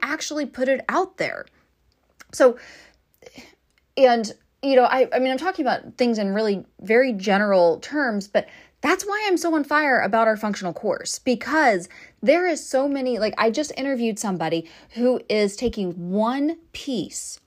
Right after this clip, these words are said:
one piece of holistic, holistic healing and transforming it into a business that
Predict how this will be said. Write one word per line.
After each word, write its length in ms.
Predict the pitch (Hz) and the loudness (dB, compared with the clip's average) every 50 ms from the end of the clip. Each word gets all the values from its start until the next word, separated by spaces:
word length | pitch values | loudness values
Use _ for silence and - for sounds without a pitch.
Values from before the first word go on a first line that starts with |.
| _ | _
one 540 | _ - 202 208 226 269 285 311 339 349 349 | _ -10 -6 -2 -2 0 0 0 0 -2 -2
piece 600 | 339 - - - - - 311 302 262 190 165 - - | -6 -10 -20 -14 -6 -2 -2 -2 -2 -4 -6 -8 -8
of 180 | - 190 - | -8 -8 -8
holistic, 680 | - 220 214 202 202 220 240 - - - 320 294 - - _ _ _ - _ _ _ _ _ _ _ _ _ _ _ _ _ _ _ _ _ _ _ _ _ _ _ _ _ - | -6 -6 -4 -2 -2 -2 -4 -4 -6 -6 -6 -6 -6 -10 _ _ _ -20 _ _ _ _ _ _ _ _ _ _ _ _ _ _ _ _ _ _ _ _ _ _ _ _ _ -12
holistic 480 | 226 240 254 254 262 269 - 320 311 | -4 4 6 6 6 4 -2 -8 -8
healing 560 | - - 262 233 208 185 170 160 - 143 - _ _ _ _ _ _ _ _ _ _ - | -6 -6 -4 -4 -2 -4 -4 -6 -8 -10 -12 _ _ _ _ _ _ _ _ _ _ -2
and 140 | 226 226 | -2 -2
transforming 880 | 214 - - 254 254 277 302 302 - - - 247 240 220 196 180 165 165 | -2 -4 -6 -4 -2 -2 -2 -4 -6 -6 -6 -4 -2 -2 -2 -2 -4 -4
it 220 | 165 - - - _ _ _ _ _ _ | -6 -8 -10 -14 _ _ _ _ _ _
into 840 | - 254 262 269 269 - - - 240 240 220 202 190 180 175 175 - _ _ _ _ _ _ _ _ _ | -2 0 0 0 -4 -6 -6 -4 -2 0 2 2 4 2 2 0 -4 _ _ _ _ _ _ _ _ _
a 380 | 214 214 208 202 196 190 185 180 | 2 2 4 4 2 2 0 -2
business 680 | - 202 196 - 269 302 311 - 247 202 165 165 - | -6 -8 4 4 4 4 6 0 -4 -4 -4 -6 -8
that 280 | - 180 202 196 - | -4 -2 -2 -2 -2